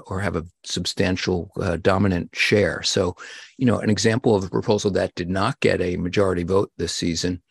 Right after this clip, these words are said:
is a proposal at Amazon that asked the company to audit the treatment of its warehouse workers. But if you look at the independent shareholders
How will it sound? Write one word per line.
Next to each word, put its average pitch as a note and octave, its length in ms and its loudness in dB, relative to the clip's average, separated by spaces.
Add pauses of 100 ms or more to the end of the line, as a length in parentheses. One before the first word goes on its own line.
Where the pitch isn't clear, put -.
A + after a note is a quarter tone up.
(220)
is F2+ 400 0
a - 80 -6
proposal F#2+ 880 2
at F2+ 260 -2
Amazon G2 880 0
that F2+ 320 -2 (180)
asked - 500 -4 (120)
the G2+ 100 -2
company F2+ 480 -2
to F2+ 520 -4 (260)
audit G2 380 2
the - 100 -2
treatment F#2+ 400 0
of F#2 180 -2
its - 180 -4
warehouse G2+ 540 0
workers. - 480 -8 (160)
But G#2 180 2 (200)
if - 140 -4
you G#2 100 2
look A#2 180 2
at G#2 200 0 (400)
the G#2 200 0
independent C3 640 2
shareholders F2 720 -4